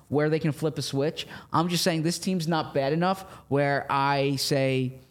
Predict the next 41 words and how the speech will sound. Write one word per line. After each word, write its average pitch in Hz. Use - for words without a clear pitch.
"Oh, 107
they're, 135
they 156
can't 151
compete 131
with 139
the 135
top 127
teams," 127
because 170
I 147
think, 160
A, 151
they 165
have 151
the 127
talent, 131
B, 165
they 156
have 143
the 139
experience, 160
and 170
C, 208
now 143
I'm 143
really 156
impressed 127
with 117
the 110
Ravens, 113
right? 131
But 127
you 131
don't 139
have 127
to 123
think 139
about 117
that 127
until, 101